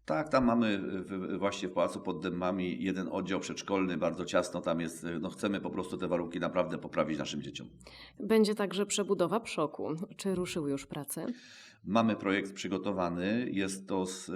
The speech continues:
Speaker 1: y, są to środki finansowe z Tarnowskiego zitu, gdzie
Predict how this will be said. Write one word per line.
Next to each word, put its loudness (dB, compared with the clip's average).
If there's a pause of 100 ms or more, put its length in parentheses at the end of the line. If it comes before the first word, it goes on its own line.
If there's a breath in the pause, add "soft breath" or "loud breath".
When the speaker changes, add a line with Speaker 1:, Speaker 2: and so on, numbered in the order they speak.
(220)
Speaker 1:
y, -6
są -4
to -6
środki -4
finansowe -2
z -8
Tarnowskiego -2
zitu, -4
gdzie -2